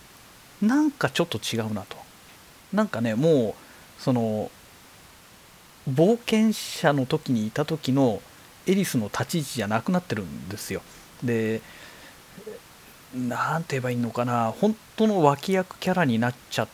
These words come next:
たなという感じなんですよね。まあ、あの、後半はね、ほとんどこの三人の妻はね、もう本当脇役キャラになっちゃってるんですけども、あの、うん、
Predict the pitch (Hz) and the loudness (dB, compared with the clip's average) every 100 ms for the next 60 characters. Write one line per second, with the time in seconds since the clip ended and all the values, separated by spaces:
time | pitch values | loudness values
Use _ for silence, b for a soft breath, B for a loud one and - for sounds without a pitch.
0 | - 107 107 127 120 - 107 98 85 - | -8 -4 2 2 2 -2 -6 -6 -6 -6
1 | 104 98 104 98 95 98 98 90 - 98 | -4 -4 -6 -6 -6 -6 -6 -8 -10 -4
2 | 127 143 B B B B - 180 160 156 | -4 -4 B B B B 0 2 2 0
3 | - - 233 254 262 247 254 247 247 - | -2 2 2 4 4 6 6 4 0 -4
4 | - 165 233 185 117 110 - - 139 131 | -2 2 2 4 2 2 -2 -4 0 0
5 | - 160 180 170 135 101 - 139 101 85 | 2 2 2 0 0 -2 -2 0 0 -4
6 | 101 - - - 127 - 160 160 131 127 | -6 -8 -10 0 0 2 0 4 4 4
7 | - 143 - - 139 101 98 120 - 117 | 2 0 0 2 2 0 -2 -2 -2 -6
8 | 104 90 76 82 95 95 131 110 - B | -8 -10 -12 -10 -6 -2 0 0 -4 B
9 | B B B B B B - 113 104 95 | B B B B B B -4 -4 -4 -8
10 | 92 87 - - - - - - - 120 | -10 -10 -14 -20 -20 -20 -20 -16 -8 -6
11 | 113 98 | -6 -8